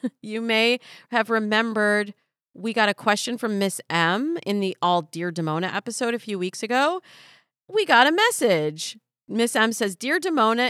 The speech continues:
and team, thank you. I am so grateful for you and Dates and Mates. As usual, your advice is spot on, and I appreciate the work you're doing so much. I loved hearing all the other questions as well.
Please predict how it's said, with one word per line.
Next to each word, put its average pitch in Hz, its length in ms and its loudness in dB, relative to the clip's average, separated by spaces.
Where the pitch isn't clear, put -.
and 269 160 -4
team, 185 440 -4
thank 294 320 2
you. 175 240 2
I 220 140 4
am 240 100 0
so 254 280 4
grateful 214 460 -2
for 196 160 -10
you 180 180 -2
and 180 120 -4
Dates 165 240 -4
and 170 100 -4
Mates. 160 260 -4
As 262 280 4
usual, 269 400 4
your 196 180 2
advice 185 360 0
is 175 100 -6
spot 202 340 4
on, 180 300 4
and 175 120 -4
I 175 100 0
appreciate 220 500 -4
the 202 100 -6
work 185 220 -4
you're 175 80 -6
doing 170 180 -4
so 175 220 -6
much. 165 320 -4
I 208 120 0
loved 240 400 4
hearing 226 280 0
all 190 140 4
the 185 100 0
other 170 160 0
questions 160 440 -4
as 147 180 -8
well. 139 340 0